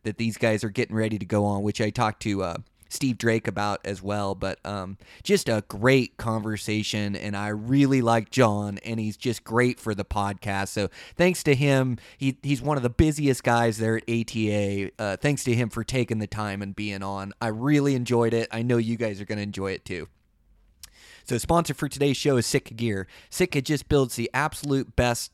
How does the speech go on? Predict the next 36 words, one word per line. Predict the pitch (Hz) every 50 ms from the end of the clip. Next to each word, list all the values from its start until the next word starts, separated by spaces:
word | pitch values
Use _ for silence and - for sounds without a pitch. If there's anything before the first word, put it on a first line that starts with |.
| _ -
technical | - 156 143 - - 139 - 131 123 120
mountaineering | 117 117 120 120 - 113 113 120 113 113 117 117 104
gear | 98 104 104 104 107 76
on | 95 107 101
the | 95 92
planet. | - - - 101 95 92 90 82 78 - -
I'm | 123 135 143 131
just | 120 117 - - -
so | - 143 127 127 131
impressed | 120 113 - - 117 110 107 -
by | - 110 104
this | 95 104 98 -
gear. | - - 101 101 101 104
I | 104 117
find, | 123 - 147 139 139 139 139 127 - - - - - - -
you | - 120
know, | 113 107 110
it, | 110 110 107 - - -
it, | 113 110 107 - -
it, | 117 117 123 - _ -
it's | 135 - -
even | 175 190 160 160 143 135
better | - 139 139 139 135 135 131 127 117 107 - - - - _ -
than | 143 143
a | 143 127
lot | 120 117 117 123 123
of | 123 117
these | 117 113 113 101 - -
other | 123 113 113 -
outdoor | - 117 117 117 110 113 113 110 107 107
brands. | 98 - 107 107 110 110 107 101 98 95 80 95 95 - - -
Um, | - 104 104 98 95 95 95 85 - -
it, | 113 120 - - - - _ -
it | 123 113
just, | - - 147 147 - - -
um, | 131 117 110 104 101 101 95